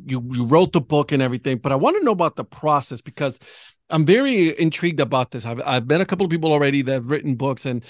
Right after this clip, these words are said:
I, I, something that always, I've always wanted to ask is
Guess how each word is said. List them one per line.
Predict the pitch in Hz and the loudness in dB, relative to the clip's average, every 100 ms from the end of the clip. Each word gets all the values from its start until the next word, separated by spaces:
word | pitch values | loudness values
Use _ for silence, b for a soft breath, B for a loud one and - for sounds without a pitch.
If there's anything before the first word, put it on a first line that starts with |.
| B B _ | B B _
I, | 127 143 135 - | 0 2 2 -2
I, | 151 - 147 | -2 -2 -2
something | 170 170 196 170 | -2 2 2 4
that | 139 | 2
always, | 135 143 147 135 - - - | 2 2 2 0 -6 -20 -10
I've | 127 | -4
always | 131 143 131 | 2 2 2
wanted | 139 123 | -2 -2
to | 123 | -2
ask | 139 131 - | -2 -2 -4
is | 143 123 120 | -4 -4 -8